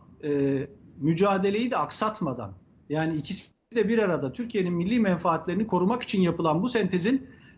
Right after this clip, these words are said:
e, Cumhurbaşkanı liderliğinin en önemli özelliği olduğunu düşünüyorum. E, birilerinin, e, artık Erdoğan gidiyor, işte yıpranıyor, ak Parti yıpranıyor dedikleri yerde en cesur kararları alabiliyor.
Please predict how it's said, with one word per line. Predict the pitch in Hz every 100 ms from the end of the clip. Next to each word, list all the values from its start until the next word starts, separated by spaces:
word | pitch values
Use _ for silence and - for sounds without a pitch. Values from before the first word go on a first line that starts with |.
| -
e, | 170 165
Cumhurbaşkanı | 254 254 - 208 185
liderliğinin | 196 202 190 190 208 247
en | 240 240
önemli | 220 196 196 202
özelliği | 180 - - - 185 190
olduğunu | 214 160 143 139
düşünüyorum. | 131 143 143 220 - - - - -
E, | 170 156 180 185
birilerinin, | 202 254 233 214 214 247 240
e, | 190
artık | 190 220 220 233
Erdoğan | 240 226 214 208
gidiyor, | 214 214 208 196
işte | - -
yıpranıyor, | 190 202 202 208 208 185 185
ak | - 185
Parti | 208 185 190
yıpranıyor | 185 196 214 190
dedikleri | 170 190 196 220 233
yerde | 202 151 185 254 - - - -
en | 220
cesur | 226 196 254 240
kararları | 202 190 175 170 180
alabiliyor. | 160 147 143 135 196